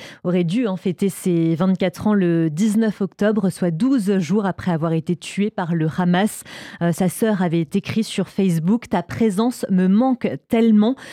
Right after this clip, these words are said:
Euh, c'est un message qu'elle avait donc adressé, euh,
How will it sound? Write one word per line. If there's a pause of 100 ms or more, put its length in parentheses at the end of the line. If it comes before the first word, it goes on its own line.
(180)
Euh,
c'est
un
message
qu'elle
avait
donc
adressé, (400)
euh,